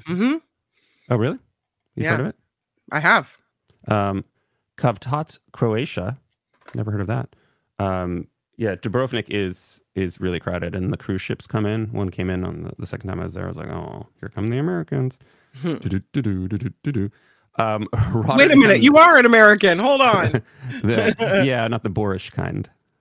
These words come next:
Speaker 2: Sorry, I'm a, I'm a le-, I'm an elitist traveler. No.
Speaker 1: Oh, is that what it
Speaker 2: Um,
Speaker 1: is?
Speaker 2: you
Speaker 1: Yeah.
Speaker 2: know who I mean. Like, the, the people just come in for the day and, like,
Speaker 1: <laughs>
Speaker 2: you know, overrun the city and eat and spend money.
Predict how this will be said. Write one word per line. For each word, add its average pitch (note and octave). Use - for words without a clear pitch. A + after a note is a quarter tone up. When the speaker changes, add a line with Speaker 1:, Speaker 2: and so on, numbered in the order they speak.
Speaker 2:
Sorry, G2
I'm F#2+
a, G2
I'm A#2+
a A#2
le-, G2+
I'm G2
an F#2
elitist -
traveler. F#2+
No. -
Speaker 1:
Oh, E3
is D#3
that D#3+
what G#2
it G2
Speaker 2:
Um, F#2+
Speaker 1:
is? E3
Speaker 2:
you A#2+
Speaker 1:
Yeah. C3
Speaker 2:
know B2
who G#2+
I F#2+
mean. F2+
Like, F#2+
the, -
the -
people F#2
just -
come F#2+
in F#2
for F#2
the F2+
day E2+
and, -
like, -
Speaker 1:
<laughs> -
Speaker 2:
you D#3
know, -
overrun F#2
the F#2+
city F#2
and -
eat -
and F#2
spend -
money. -